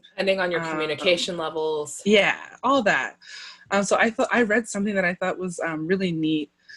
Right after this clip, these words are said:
Speaker 2: um, by Doctor Stubbs. She's a certified sex therapist. And, um, one of her tips was to create,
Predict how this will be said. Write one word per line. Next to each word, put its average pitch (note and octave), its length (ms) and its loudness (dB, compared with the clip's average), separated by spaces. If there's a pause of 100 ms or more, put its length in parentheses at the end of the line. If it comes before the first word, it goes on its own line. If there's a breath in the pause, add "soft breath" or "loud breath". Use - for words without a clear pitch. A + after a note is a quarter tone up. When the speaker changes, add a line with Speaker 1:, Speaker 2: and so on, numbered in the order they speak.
(320 loud breath)
Speaker 2:
um, D#3+ 460 0
by D#3+ 120 2
Doctor F3 320 0
Stubbs. D3+ 540 -2
She's D#3+ 200 -8
a - 360 -4
certified E3 840 2
sex - 400 -4
therapist. A3+ 760 -2 (420 soft breath)
And, D#3+ 680 0
um, D#3 360 0
one G3 160 4
of G#3+ 120 4
her G3 280 6
tips F#3 400 -8
was F3 260 -6
to F#3+ 100 -4
create, G3+ 920 0